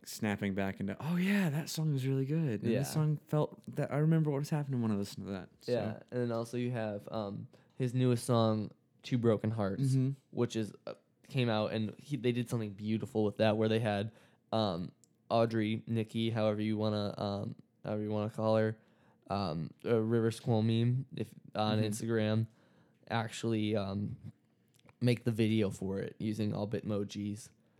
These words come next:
Speaker 2: and stuff like that, and that's really cool of them, and it's also a great song in total.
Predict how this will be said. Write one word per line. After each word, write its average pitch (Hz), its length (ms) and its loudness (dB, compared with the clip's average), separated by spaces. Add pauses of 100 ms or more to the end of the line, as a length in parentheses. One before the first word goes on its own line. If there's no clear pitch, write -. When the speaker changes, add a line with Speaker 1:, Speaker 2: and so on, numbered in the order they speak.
(300)
Speaker 2:
and 104 220 -2
stuff - 300 -2
like 98 160 -6
that, 95 180 -4
and 87 200 -6 (320)
that's 120 240 0
really 113 220 2
cool 107 280 -4
of 101 60 -6
them, 104 180 -2
and 107 100 -2
it's 110 120 -4
also 107 240 -4
a 110 40 -4
great 104 360 -10
song 95 380 -6 (920)
in 107 80 -6
total. - 440 -10